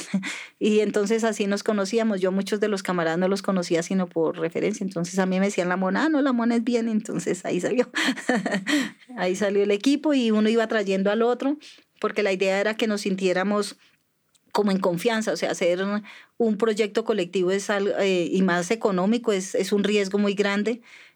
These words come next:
Entonces la idea era que fuéramos gente que, que al menos tuviéramos confianza uno en el otro para, para emprenderlo. Somos diez,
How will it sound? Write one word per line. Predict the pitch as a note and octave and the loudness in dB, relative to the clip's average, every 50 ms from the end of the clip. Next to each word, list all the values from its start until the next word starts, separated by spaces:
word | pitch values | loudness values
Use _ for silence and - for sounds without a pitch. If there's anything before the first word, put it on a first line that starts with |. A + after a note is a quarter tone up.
| _ | _
Entonces | - F#3+ G3 F#3+ | -2 0 2 2
la | G3+ G3+ | 2 2
idea | G3 F#3+ F3+ F3 | 2 2 0 0
era | F3+ F#3 | 0 0
que | F#3 A3 G3 | -2 -4 -2
fuéramos | G3 F#3+ F#3 F#3 F#3+ G3+ G3 F#3+ | 0 0 0 0 0 -2 -4 -4
gente | - G3 F#3 F3+ G#3 G3+ | -2 -4 -2 -2 -2 -2
que, | - A3 G3 F#3 F3 E3+ F3 | 0 0 0 2 0 -2 -2
que | - A3 | -2 -2
al | G3 G3 | 0 0
menos | G#3 G#3+ A3+ A3+ | 0 0 0 0
tuviéramos | - C4 A3 G3 F#3 G3 G#3 G#3 G#3 | 0 0 2 2 2 0 -2 -2 -2
confianza | - G3+ F#3 F#3+ - F3+ F3 F3 F3+ G3 | -2 -2 -2 0 -2 -2 -2 -2 -2 -2
uno | G3 G3+ G3 G3 | -2 0 0 0
en | G3+ G3+ F#3+ | 0 0 0
el | F3+ E3+ | 0 2
otro | E3+ E3+ E3+ - F3 F3+ F3 F3 - _ _ _ _ _ _ _ _ _ _ _ _ _ | 0 0 0 0 -2 -2 -2 -4 -10 _ _ _ _ _ _ _ _ _ _ _ _ _
para, | - F#3+ F3 E3 D#3+ - | -4 -2 -2 -2 -2 -2
para | F3 E3 E3 | -2 -2 -2
emprenderlo. | E3 E3 - E3 D#3+ E3 D#3+ F3 E3 D#3 D#3+ E3+ E3+ - _ _ _ _ _ _ | -2 -2 -2 -2 -2 0 0 0 -2 -2 -6 -10 -12 -14 _ _ _ _ _ _
Somos | - - F#3+ F#3 F#3+ G3+ G3+ G3 | -4 -2 0 0 2 0 0 0
diez, | G#3 A3 A#3+ C4 F4 - - - | 2 2 2 2 0 -2 -6 -14